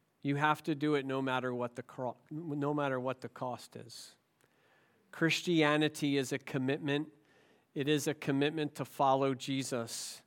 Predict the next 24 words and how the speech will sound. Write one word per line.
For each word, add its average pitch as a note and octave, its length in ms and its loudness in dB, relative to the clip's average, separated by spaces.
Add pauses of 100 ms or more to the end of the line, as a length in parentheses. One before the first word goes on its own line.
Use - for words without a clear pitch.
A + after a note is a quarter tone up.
(600)
no C#3 140 0
matter C3+ 300 2
what B2+ 180 -4
happens A2+ 480 -6
to A2 120 -14
us. - 460 -16 (2250)
I C#3 100 -6
hope D3+ 400 2 (720)
that C#3 240 -4
this D3 280 -4
church - 640 -6
truly D3 420 -4
realizes A#2+ 720 -6
that. A#2 180 -10
I B2+ 100 -4
hope C3+ 240 -4
that C3+ 140 -4
I C3+ 120 2
realize G#2 560 -6
that. A2+ 260 -18 (3500)
What D3 200 -4
Pilate F3 480 8
does E3 320 6
here E3 360 4